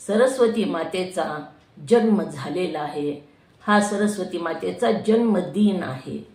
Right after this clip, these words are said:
माघ पंचमीला वसंत पंचमी असंही म्हणतात, कारण ह्या दिवशी वसंत ऋतूचं आगमन होतं. अशा शुभ मुहूर्तावर सरस्वती मातेचा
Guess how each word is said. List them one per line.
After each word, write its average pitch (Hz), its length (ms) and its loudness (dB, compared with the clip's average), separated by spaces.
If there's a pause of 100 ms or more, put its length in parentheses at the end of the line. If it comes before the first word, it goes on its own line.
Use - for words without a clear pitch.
(1400)
माघ 202 360 2
पंचमीला 175 1000 0 (1500)
वसंत 277 460 4
पंचमी 233 680 4
असंही 214 540 4
म्हणतात, 151 580 -2 (680)
कारण 175 320 0
ह्या 214 180 2
दिवशी 190 720 -4 (140)
वसंत 226 440 2
ऋतूचं 208 560 2 (460)
आगमन 170 540 -4
होतं. 135 460 -10 (1120)
अशा 185 460 -2 (240)
शुभ 294 140 -2
मुहूर्तावर 208 960 6 (680)
सरस्वती 190 460 0
मातेचा 160 460 -4